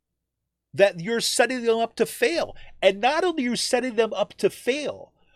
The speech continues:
but when they drop out after their first or second year,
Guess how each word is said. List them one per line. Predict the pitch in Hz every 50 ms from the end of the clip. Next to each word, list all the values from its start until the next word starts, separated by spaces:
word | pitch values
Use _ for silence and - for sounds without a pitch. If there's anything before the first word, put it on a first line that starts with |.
| _ _ _ _
but | - 208 180 185
when | 202 226 226 208
they | 233 262 320 285
drop | 185 139 151 196 226 220 226 - 214
out | 190 202 233 226 123 107 - - - - - - - - - - - - _ _ _ _ _ - - _ _ _ _ _ _ _
after | - 165 175 - 202
their | 175 165 156
first | - - 190 180 160 - -
or | 151
second | - - - - 190 - - 170 160 143
year, | 160 208 247 254 202 160 -